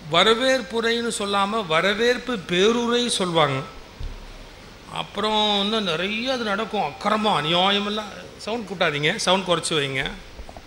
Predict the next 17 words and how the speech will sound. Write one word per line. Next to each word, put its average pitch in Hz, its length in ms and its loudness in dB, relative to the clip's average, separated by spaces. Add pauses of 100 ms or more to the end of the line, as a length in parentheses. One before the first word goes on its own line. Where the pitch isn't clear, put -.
(1500)
சில 220 240 0
சமயத்துல 247 300 0
கையில 233 500 2
ஒரு 196 140 0
மாலையை 208 540 2
வச்சுக்கிட்டு 185 960 0 (140)
போட 277 300 2
மாட்டாங்க. 165 380 2 (1900)
அது 196 160 0
எங்களுக்கு 208 340 2
தான் 247 240 6
நாங்க 220 360 4
நினைச்சுக்கிட்டு 240 320 2
இருப்போம். 185 360 0
அதை 247 140 2
கையில 226 200 6
வச்சுக்குவாங்க. 175 600 2